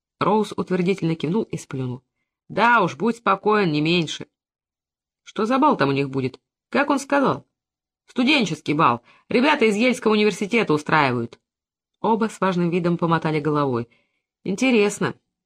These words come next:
где они теперь топают, эти солдаты?» «А кто их знает? Только уж тащиться в такую чёртову даль — это не по мне». «Да и не по мне. Пусть идёт, кто хочет».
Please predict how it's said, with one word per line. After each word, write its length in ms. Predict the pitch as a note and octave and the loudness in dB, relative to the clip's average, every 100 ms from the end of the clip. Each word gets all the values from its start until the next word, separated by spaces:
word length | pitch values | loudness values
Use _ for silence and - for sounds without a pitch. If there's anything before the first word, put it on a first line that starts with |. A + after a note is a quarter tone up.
| - | -8
где 240 | - F3 C#4+ | -2 0 2
они 140 | C#4+ | 0
теперь 280 | C#4 C4+ C4+ | 0 -2 0
топают, 380 | C#4 C4 C3+ C3 | 0 2 0 0
эти 140 | C#3 | -4
солдаты?» 540 | - E3+ E3 C3+ - - _ _ _ _ _ _ _ - | -2 0 0 -2 -6 -16 _ _ _ _ _ _ _ -10
«А 100 | E3 | -10
кто 220 | - A#3 | -2 0
их 120 | D#3 | 0
знает? 400 | C#3 D#3 C3 - _ _ _ - | 0 -2 -2 -6 _ _ _ -4
Только 240 | C#4 C4 | -2 2
уж 320 | C4 B3 - - | 0 0 -4 -2
тащиться 460 | A#3 - D4 - | -2 -2 -4 -4
в 60 | - | -2
такую 240 | G#3+ A3+ | 0 0
чёртову 440 | A3 A#3 - G3+ G#3 | 2 0 0 0 2
даль — 340 | A#3+ A#3 D3+ | 2 2 2
это 180 | D3+ E3+ | 2 2
не 100 | D#3+ | 2
по 160 | D#3 | 2
мне». 340 | C#3+ C#3 A#2+ - _ _ _ _ _ _ - | 2 0 -2 -4 _ _ _ _ _ _ -6
«Да 180 | D#3 | 0
и 80 | B3+ | 2
не 100 | F#3+ | 2
по 180 | F3 C#3+ | 2 0
мне. 320 | C#3 C3+ B2+ _ _ - | 2 -2 -4 _ _ -2
Пусть 320 | D#4 C#4 C4 | 0 2 0
идёт, 260 | A#3+ C4+ - | 0 0 0
кто 180 | F#3+ | -2
хочет». 500 | F3+ G3 F#3 - - | 0 0 -2 -4 -14